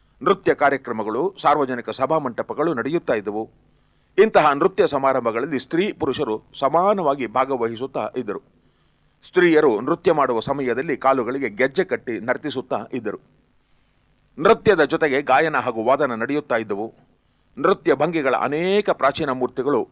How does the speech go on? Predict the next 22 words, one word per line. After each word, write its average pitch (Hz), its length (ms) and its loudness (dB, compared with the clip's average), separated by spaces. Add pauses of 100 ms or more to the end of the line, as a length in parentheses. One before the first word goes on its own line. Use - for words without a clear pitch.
ಇದಕ್ಕೆ 131 380 -2 (160)
ಪ್ರಮಾಣವಾಗಿವೆ. 123 640 0 (520)
ಅಲ್ಲದೆ 143 640 2 (140)
ಸಾಮಗಾನದಲ್ಲಿ 151 880 4 (180)
ಮೊದಲೇ 151 500 4
ಸ್ವರಗಳು 131 540 2
ಇದ್ದವು. 113 380 -2 (800)
ಉದಾತ 156 340 4 (400)
ನೀ 170 300 0 (180)
ಗ, 127 80 -2 (920)
ಅನುದಾತ 160 500 4 (260)
ರೀ 147 380 -2 (180)
ದ - 20 -2 (640)
ಹಾಗೂ 143 440 2
ಸ್ವರಿತ 160 480 0 (400)
ಸ - 40 -8 (420)
ಮ 131 120 -2 (500)
ಸ. - 120 -4 (920)
ಅನೇಕ 214 440 6
ರಾಗಗಳು 143 460 2
ಸಹ 139 440 0
ಹುಟ್ಟಿದವು. 127 540 -2